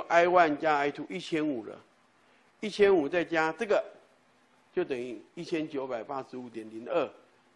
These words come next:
这个加这个等于这个。那从这个呢，我们再看我们这一九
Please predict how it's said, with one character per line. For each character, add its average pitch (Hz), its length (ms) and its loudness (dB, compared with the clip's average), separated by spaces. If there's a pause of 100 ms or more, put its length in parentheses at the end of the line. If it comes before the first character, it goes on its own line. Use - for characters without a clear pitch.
这 185 100 -2
个 160 160 0
加 139 220 -4
这 147 120 -10
个 135 140 -6
等 107 100 -12
于 107 60 -14
这 113 120 -14
个。 104 140 -16 (420)
那 220 120 4
从 202 180 2
这 233 80 -2
个 208 140 6
呢， 165 300 2 (100)
我 131 140 -4
们 156 100 -4
再 190 100 0
看 190 160 2
我 160 60 0
们 143 100 -4
这 165 240 -4
一 214 300 -10
九 139 420 -2